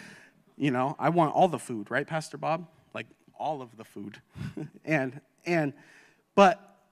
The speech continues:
in our word, in our spirit, continue to eat because we're still hungry. Stay hungry. No matter what season you find yourself, continue to fill yourself up with God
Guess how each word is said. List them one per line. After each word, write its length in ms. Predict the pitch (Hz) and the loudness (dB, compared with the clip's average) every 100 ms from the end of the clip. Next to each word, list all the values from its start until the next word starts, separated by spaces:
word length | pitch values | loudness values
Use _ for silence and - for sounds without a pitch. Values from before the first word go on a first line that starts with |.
| _ | _
in 140 | 196 202 | 0 4
our 120 | 160 | 4
word, 400 | 147 160 214 165 | 4 4 6 4
in 140 | 151 | 2
our 80 | 156 | -2
spirit, 560 | 131 - - 214 165 - _ - _ _ _ - | -4 -8 -2 0 0 -2 _ -20 _ _ _ -8
continue 500 | 185 - 285 294 233 | -2 2 4 4 2
to 100 | 151 | -2
eat 360 | 208 247 - _ _ | -4 -6 -8 _ _
because 280 | - - 175 | -4 0 0
we're 100 | 143 | -2
still 320 | - - 185 | -8 -2 0
hungry. 420 | 139 170 151 - - | 0 -2 -2 -8 -14
Stay 280 | - - 180 | -6 0 0
hungry. 420 | 170 165 - - - - - | 0 -4 -6 -12 -16 -20 -2
No 100 | 208 | 4
matter 220 | 233 262 | 8 8
what 220 | 240 247 262 | 8 4 2
season 500 | - 254 262 269 254 | -2 0 0 2 0
you 80 | |
find 320 | 214 220 220 214 | 2 4 4 2
yourself, 440 | 180 - 156 - | -2 2 2 2
continue 600 | 170 143 - 220 254 262 | -4 -6 -2 -2 0 -2
to 100 | 214 | -2
fill 320 | 160 - 190 190 | -4 0 2 2
yourself 480 | 180 - 160 160 | 0 -2 -2 0
up 200 | 160 160 | -2 -2
with 160 | 143 131 | -6 -6
God 300 | 139 131 123 | -2 0 -2